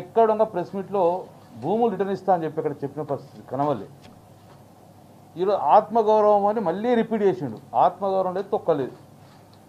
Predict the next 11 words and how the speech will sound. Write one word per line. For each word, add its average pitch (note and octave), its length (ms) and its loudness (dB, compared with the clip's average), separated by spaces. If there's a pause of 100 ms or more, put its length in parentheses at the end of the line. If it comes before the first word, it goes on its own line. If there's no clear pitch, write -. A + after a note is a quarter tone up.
(380)
క్లియర్ A#3 460 4 (260)
ఆత్మగౌరవం G#3+ 800 4
అని G3 100 -4 (120)
పేరు G3+ 280 2
పెట్టుకొని F3+ 460 -2 (200)
తెలంగాణ G3 480 2 (140)
బడుగు F3 300 -2
బలహీన F3 400 -2
వర్గ E3 360 0
ప్రజలు E3+ 200 -2 (100)
తప్పుదో G3+ 300 0